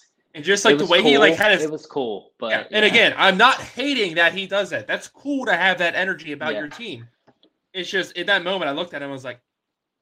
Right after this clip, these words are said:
Speaker 1: "I could punch you in the face and not feel anything,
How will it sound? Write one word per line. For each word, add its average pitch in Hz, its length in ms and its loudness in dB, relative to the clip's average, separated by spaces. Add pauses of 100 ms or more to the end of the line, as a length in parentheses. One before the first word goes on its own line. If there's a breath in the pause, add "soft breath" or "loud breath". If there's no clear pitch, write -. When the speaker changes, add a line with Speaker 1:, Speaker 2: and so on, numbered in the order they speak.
(260)
Speaker 1:
"I 277 140 -8
could 139 200 -16 (260)
punch 156 220 -18
you 147 60 -14
in 127 40 -14
the 117 60 -14
face 120 320 -14
and 127 100 -20
not 123 220 -12
feel 123 220 -16
anything, 120 340 -18